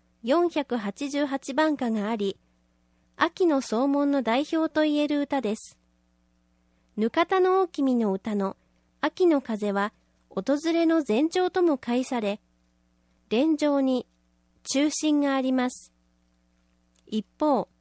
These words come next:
造歌に収められた馬飼いの歌では、虚しく吹く秋の風そのものに中心があると言えそうです。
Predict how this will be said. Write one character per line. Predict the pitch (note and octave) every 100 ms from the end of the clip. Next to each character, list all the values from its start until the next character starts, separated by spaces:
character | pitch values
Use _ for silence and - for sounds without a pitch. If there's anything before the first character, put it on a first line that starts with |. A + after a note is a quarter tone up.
| _ -
造 | C#4+ F4+
歌 | E4+ D4
に | B3 G3
収 | F#3+ C#4+
め | D#4
ら | D#4+
れ | D4 B3
た | G3+ F#3+ G3+
馬 | G#3 C#4+
飼 | E4 E4
い | D#4+
の | D#4+
歌 | D#4 D#4+
で | D4+ A#3
は、 | G#3+ - _ _ _ _ _
虚 | G3 A3 D4+ F#4
し | -
く | - A#3+
吹 | C#4 -
く | G#3+ G#3 _ _ _ -
秋 | C#4+ - E4+
の | C4
風 | - G#3+ G#3+ - _
そ | - G3+
の | B3+
も | E4
の | E4+ F#4
に | D#4 -
中 | - C4
心 | B3+ C4+ C#4
が | C4+
あ | C#4+
る | C#4+
と | A3+
言 | G3 G3+
え |
そ | A3+ A#3
う | G#3+
で | F#3
す。 | - -